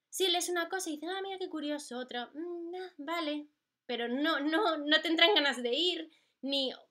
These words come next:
bueno, un poco de descubrir, sí, pero le falta, le falta continuidad a la historia, le falta entusiasmo, yo creo que es lo que le falta. Le falta transmitir entusiasmo. Entonces, sí, el libro es muy bonito y tiene muchas curiosidades,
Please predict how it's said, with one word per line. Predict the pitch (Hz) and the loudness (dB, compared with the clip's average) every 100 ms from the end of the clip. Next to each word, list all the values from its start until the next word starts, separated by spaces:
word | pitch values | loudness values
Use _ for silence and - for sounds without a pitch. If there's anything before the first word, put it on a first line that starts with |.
| - | -8
bueno, | 294 381 247 | -4 -2 -2
un | 240 | 0
poco | 320 349 | 2 2
de | 320 | 0
descubrir, | 254 247 - 233 294 370 | -2 -6 -10 -8 -4 -4
sí, | 339 | -2
pero | 285 233 - _ _ _ _ _ _ _ _ | 0 0 -4 _ _ _ _ _ _ _ _
le | 233 226 | -4 -2
falta, | 262 262 285 240 | -2 2 2 2
le | - | 0
falta | 277 320 | -2 0
continuidad | 294 294 269 240 | 0 -2 -2 0
a | 330 | 0
la | 320 | 0
historia, | - - 220 233 359 | -4 -8 -8 -4 -2
le | 311 180 | -2 -4
falta | - 185 349 | -10 -8 -2
entusiasmo, | 359 - 180 - 240 370 233 196 170 | -2 -4 -10 -8 4 4 4 -8 -10
yo | 175 | -12
creo | 165 202 185 | -10 -8 -8
que | |
es | 185 | -10
lo | 180 | -10
que | 170 | -12
le | 165 | -14
falta. | - 170 180 175 165 _ _ _ | -10 -10 -10 -20 -20 _ _ _
Le | 190 | -4
falta | 226 240 339 | -2 0 2
transmitir | 349 311 247 202 - 370 | 2 0 0 -4 -2 0
entusiasmo. | 269 190 190 170 185 180 170 | 2 -2 -10 -12 -8 -10 -10
Entonces, | 175 233 285 294 | -14 -10 -10 -8
sí, | 294 | -6
el | |
libro | 240 254 | -4 -6
es | 302 | -4
muy | 302 | -4
bonito | 294 349 349 | -4 -6 -8
y | |
tiene | 202 196 | -10 -10
muchas | 240 277 - | -10 -12 -12
curiosidades, | 311 311 311 320 349 381 | -10 -8 -6 -4 -4 -6